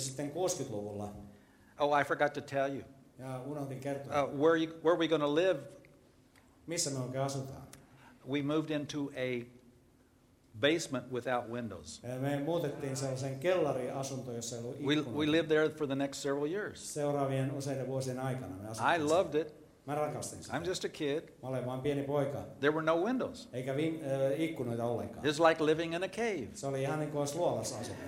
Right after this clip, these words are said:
Speaker 2: It was several years later that someone built us a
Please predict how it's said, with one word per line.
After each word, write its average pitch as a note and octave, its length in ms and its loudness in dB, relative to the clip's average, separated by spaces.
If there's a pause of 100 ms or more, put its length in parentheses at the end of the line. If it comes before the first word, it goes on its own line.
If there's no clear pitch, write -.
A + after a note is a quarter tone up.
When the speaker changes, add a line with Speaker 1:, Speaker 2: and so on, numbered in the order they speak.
(180)
Speaker 2:
It G3 60 4
was F3 180 2
several A3 300 6
years G3 220 4
later F#3+ 360 6
that D3+ 140 2
someone F3+ 560 2
built D#3 360 2
us D3 260 2
a C#3 80 0